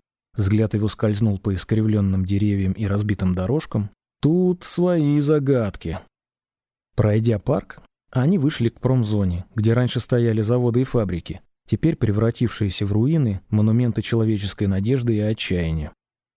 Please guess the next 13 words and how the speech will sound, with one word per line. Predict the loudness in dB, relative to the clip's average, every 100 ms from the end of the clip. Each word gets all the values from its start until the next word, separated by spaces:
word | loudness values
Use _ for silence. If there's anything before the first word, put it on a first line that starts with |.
| -4
Огромные | 0 2 2 2 2
ангары | 0 2 2 2 0
зияли | 0 2 0 0
пустотой, | -4 -2 -4 0 -2 -2 -6 _
а | -4 -2
трубы | 0 0 2
не | 2
выпускали | 0 -2 -4 -2 -2 0
дыма | 0 0 0
уже | -2 -2 0
много | 0 0 -2
лет. | -2 -4 -8 -18 _ _ _ _ _ _
«Смотри», | -2 0 2 2 0 -2